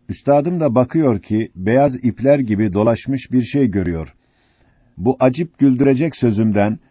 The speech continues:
ve ayıya tesbih isnat etmek vaziyetimden çok şiddetli gülerek uyanmış.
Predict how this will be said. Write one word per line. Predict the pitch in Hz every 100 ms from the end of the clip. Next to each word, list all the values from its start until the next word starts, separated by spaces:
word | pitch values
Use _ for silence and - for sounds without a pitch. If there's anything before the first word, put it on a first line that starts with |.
| _
ve | 95 104
ayıya | 107 113 127 135
tesbih | - 120 - 151 139
isnat | - 139 151
etmek | 135 - 127 107
vaziyetimden | 120 104 123 - 120 120 127 127
çok | 160 156
şiddetli | - 127 110 120 117 135 107
gülerek | 117 127 117 -
uyanmış. | 104 98 92 85 - -